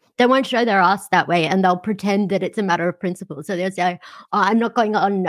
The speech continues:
Speaker 2: um, I'm not, I'm boycotting, <laughs> I'm boycotting Tucker because he's a white supremacist," or some such other nonsense.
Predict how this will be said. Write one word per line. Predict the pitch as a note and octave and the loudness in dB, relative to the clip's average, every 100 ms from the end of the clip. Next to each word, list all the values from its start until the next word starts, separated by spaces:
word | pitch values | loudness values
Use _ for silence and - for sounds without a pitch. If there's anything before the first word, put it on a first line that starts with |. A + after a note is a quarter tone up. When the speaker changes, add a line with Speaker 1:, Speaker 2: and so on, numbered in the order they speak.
| - | -2
Speaker 2:
um, | F#3 F3+ | -2 -2
I'm | D#3+ | -2
not, | G#3 G#3 | -2 0
I'm | G#3 G#3 | 0 0
boycotting, | G3+ G#3+ G#3+ G3+ G#3+ A3+ F#3+ | 2 2 2 0 2 2 0
<laughs> | C#4+ G#4+ - | -2 -4 0
I'm | A#3+ | 2
boycotting | B3 B3 A#3 A3+ G#3+ | 2 0 -2 -4 -2
Tucker | G#3 G3 G3+ | -2 -2 -2
because | F3+ G3+ | -2 -4
he's | F#3 | -2
a | F#3+ | 0
white | F3 - | 0 -2
supremacist," | F3+ G3+ E3 - | -4 -2 -4 -6
or | F#3+ | -4
some | - B3 | 0 0
such | A#3 A3+ | 0 0
other | A3+ G#3 | 2 2
nonsense. | G3 F3 F#3 E3+ - | 2 0 -2 -6 -8